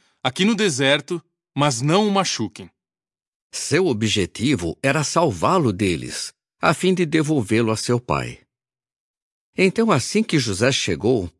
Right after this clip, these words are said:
Speaker 2: seus irmãos o despiram da sua túnica, a túnica especial que ele usava, e eles o pegaram e jogaram na cisterna. Naquela época, a cisterna estava vazia, não havia água nela.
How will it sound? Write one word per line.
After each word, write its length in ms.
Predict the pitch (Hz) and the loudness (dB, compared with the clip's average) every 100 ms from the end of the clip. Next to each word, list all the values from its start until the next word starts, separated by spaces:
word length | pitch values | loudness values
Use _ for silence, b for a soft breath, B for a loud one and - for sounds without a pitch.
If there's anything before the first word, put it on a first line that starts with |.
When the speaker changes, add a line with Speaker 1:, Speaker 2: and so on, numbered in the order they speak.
| _ - | _ -6
Speaker 2:
seus 340 | - 214 185 | 2 2 2
irmãos 320 | 143 127 160 | 0 2 2
o 60 | 143 | 2
despiram 640 | 120 113 - - 165 175 | 0 0 -2 -2 2 2
da 140 | 127 107 | 2 0
sua 260 | - 117 | 0 0
túnica, 720 | 110 - 151 156 147 151 160 131 | 0 0 0 2 0 0 -2 -4
a 140 | 92 | -8
túnica 460 | - 131 185 156 123 | -4 0 2 2 -2
especial 680 | - 107 110 - 98 135 | -2 -4 -4 -2 2 2
que 140 | 117 92 | 0 -2
ele 100 | 117 | 0
usava, 580 | 123 107 127 135 170 - _ _ | 0 2 2 2 -2 -4 _ _
e 160 | - 143 | -2 0
eles 300 | 190 196 180 | 2 0 -2
o 40 | |
pegaram 720 | 165 170 143 117 127 113 95 87 _ | -2 -2 0 2 2 2 -2 -4 _
e 140 | - 175 | -2 2
jogaram 560 | 180 185 113 143 156 | 2 0 0 2 2
na 140 | 104 107 | 0 0
cisterna. 760 | - 95 - 92 80 69 60 _ _ _ _ _ _ _ _ - | -2 -6 -2 0 0 -4 -10 _ _ _ _ _ _ _ _ -4
Naquela 540 | 104 104 143 180 123 | -2 0 0 2 2
época, 500 | 90 135 131 95 104 - | 2 2 2 -2 -2 -2
a 60 | 143 | -2
cisterna 480 | 185 - 139 151 | -2 -2 0 2
estava 360 | 151 - 135 143 | 2 2 2 2
vazia, 720 | 139 147 98 107 101 76 67 - _ _ | 2 0 0 0 0 0 -4 -14 _ _
não 220 | - 151 202 | -2 2 2
havia 380 | 143 104 156 | 2 2 2
água 400 | 135 110 117 117 | 4 4 4 2
nela. 440 | 127 90 80 67 | 2 2 0 -4